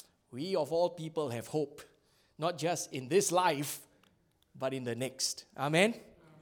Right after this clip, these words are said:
Speaker 1: Yes, so number one, stand firm. Okay, number two, Paul says, "Always abounding in the work of the Lord." Okay?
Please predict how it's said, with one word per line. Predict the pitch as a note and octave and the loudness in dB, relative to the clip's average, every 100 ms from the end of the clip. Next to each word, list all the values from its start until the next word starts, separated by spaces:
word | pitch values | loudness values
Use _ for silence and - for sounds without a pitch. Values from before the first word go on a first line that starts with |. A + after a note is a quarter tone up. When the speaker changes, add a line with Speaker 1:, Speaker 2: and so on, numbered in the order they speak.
| - - - - | -20 -20 -20 -20
Speaker 1:
Yes, | - A#2 D#3+ C#3+ - | -12 -6 -2 -2 -2
so | - D#3 D3+ | -2 -2 -4
number | C#3+ D#3 D#3+ | -4 0 2
one, | E3+ E3+ | 2 0
stand | E3 - C3 B2+ | -4 -4 -6 -6
firm. | C3 G2 F2+ | -8 -8 -8
Okay, | D3+ | -6
number | C#3 A3+ D4+ | -2 2 2
two, | D4+ D#4 B3+ F3+ A#3 - - _ _ _ _ | 4 4 6 4 2 -6 -20 _ _ _ _
Paul | - A3+ A#3 | 2 4 4
says, | A3 E3+ E3+ - - | 2 2 2 -2 0
"Always | F#3 A3+ A#3 A#3 A3+ - - | 2 4 4 2 0 0 -2
abounding | D3+ C3+ E3 G3 F#3+ G3+ G3 G3 - | -4 0 0 2 2 2 0 -6 -8
in | C#3 B2+ | -8 -6
the | A2+ | -8
work | A2+ C#3 D#3+ D#3 - | -4 -2 -2 -4 -14
of | - B2 | -12 -10
the | B2 | -10
Lord." | A2 G2+ F#2 _ _ _ - | -10 -10 -12 _ _ _ -10
Okay? | D3+ | -10